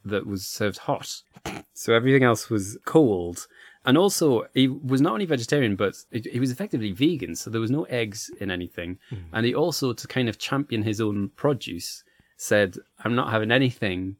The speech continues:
Speaker 1: that comes from
Speaker 2: Tastes
Speaker 1: abroad."
Speaker 2: of anything.
Speaker 1: <laughs> Uh, so there was no salt or pepper i-, in anything or on any of the tables. There was, of course, no sugar,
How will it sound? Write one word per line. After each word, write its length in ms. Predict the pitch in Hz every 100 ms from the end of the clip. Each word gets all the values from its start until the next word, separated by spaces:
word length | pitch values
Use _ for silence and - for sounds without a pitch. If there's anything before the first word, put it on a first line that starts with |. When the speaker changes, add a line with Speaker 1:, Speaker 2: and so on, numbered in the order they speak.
| _
Speaker 1:
that 460 | 104 104 - - - _
comes 320 | - 123 110 -
from 140 | -
Speaker 2:
Tastes 180 | 139 -
Speaker 1:
abroad." 380 | 123 170 90 160
Speaker 2:
of 120 | 135
anything. 400 | 120 117 - 113 151
Speaker 1:
<laughs> 40 | - 202 - 254 - 208 - 254 226 196 -
Uh, 260 | - 123 113
so 140 | -
there 80 | 123
was 120 | 123
no 140 | 139 165
salt 300 | - 156 147
or 80 |
pepper 560 | 127 139 - 95 98 120 _ _ -
i-, 100 | - -
in 160 | 120
anything 540 | 113 104 101 - 95 98
or 200 | 104 107
on 140 | 104
any 220 | 101 101
of 80 | 95
the 40 | 92
tables. 500 | - 110 87 92 -
There 100 | 107
was, 100 | 98
of 80 |
course, 240 | - 107 -
no 100 | 104
sugar, 520 | - 117 92 90 90